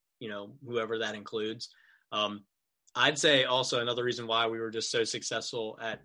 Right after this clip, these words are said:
nationals and A C Cs and just year round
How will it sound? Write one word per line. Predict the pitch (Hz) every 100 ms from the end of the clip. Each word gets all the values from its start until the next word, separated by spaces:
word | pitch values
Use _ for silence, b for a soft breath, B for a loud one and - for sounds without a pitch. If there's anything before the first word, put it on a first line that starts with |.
| -
nationals | 120 110 - 117 107 110
and | 107
A | 107
C | - 110
Cs | 104 113 107 107 110 107
and | 101 104 b b b -
just | 127 - -
year | 110 123
round | 110 104 110 117 147